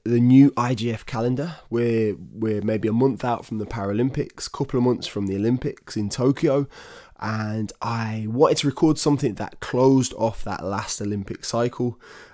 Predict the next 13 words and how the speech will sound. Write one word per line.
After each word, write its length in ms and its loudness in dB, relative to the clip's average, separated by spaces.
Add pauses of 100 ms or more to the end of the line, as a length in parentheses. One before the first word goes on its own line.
uh, 300 -6
the 100 -2
last 400 4
four 320 4
years 260 2
of 140 -8
podcasting, 800 -4 (840)
um, 360 -2
and 200 -2
then 420 2 (420)
spend 420 2
a 20 -2
f-, 180 -10